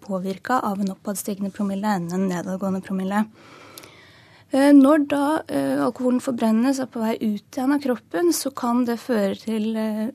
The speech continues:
nevrotoksiske prosesser, noe som innebærer at hjerneceller, eh, blir skada eller dør.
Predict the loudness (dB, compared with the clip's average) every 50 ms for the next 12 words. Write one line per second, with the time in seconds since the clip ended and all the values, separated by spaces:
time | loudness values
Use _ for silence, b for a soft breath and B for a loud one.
0 | -4 -4 -4 -2 -2 -2 -2 -2 -4 -6 -6 -8 -10 -10 -8 -8 -6 -6 -8 -8
1 | -10 -10 -8 -8 -6 -4 -6 -6 -4 -4 -4 -2 0 0 0 0 0 2 2 2
2 | 2 2 -2 -4 -6 -8 -8 -6 -6 -4 -2 -2 -2 -4 -4 -4 -4 -4 -2 -2
3 | -4 -4 -6 -6 -6 -6 -6 -4 -2 0 0 0 -2 B B B B B B B
4 | B B -4 -4 -2 -2 -2 -2 -2 -2 -2 -2 -4 -4 -8 -8 -8 -8 -8 -8
5 | -6 -6 -6 -6 -4 -4 -6 -6 -6 -8 -8 -8 -8 -8 -8 -10 -10 -8 -8 -8